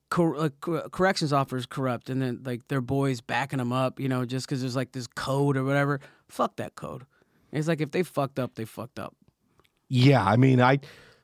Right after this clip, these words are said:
Speaker 1: This is just me coming from an outside perspective. I don't know anything about cops or, like, C Os, and I understand that, that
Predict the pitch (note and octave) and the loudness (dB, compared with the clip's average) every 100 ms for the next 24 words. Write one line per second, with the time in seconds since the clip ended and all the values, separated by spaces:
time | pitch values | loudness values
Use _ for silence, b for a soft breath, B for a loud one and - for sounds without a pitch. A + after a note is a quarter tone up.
0 | b b b b _ _ _ _ _ - | b b b b _ _ _ _ _ -2
1 | C4+ D4+ A#3 G#3+ E3 G#3+ F3 G3+ F3+ D3+ | 2 4 4 0 0 -2 0 2 2 2
2 | D3+ C#3+ D3 - C3+ - A2+ - A#2 B2+ | 2 2 2 0 -2 -2 -6 -4 -4 -6
3 | A2+ D3 D3 B2+ B2+ C#3+ C3 C3 A2 - | 0 2 2 2 2 4 2 2 0 -2
4 | C3+ A#2+ A#2 - G#2+ G#2 - B2+ A#2+ A#2+ | 0 0 0 -4 -6 -6 -4 -2 0 0
5 | A#2+ B2 A#2+ A#2 B2+ A#2+ A2+ A#2 G#2 | 0 0 0 -2 -4 -6 -6 -8 -10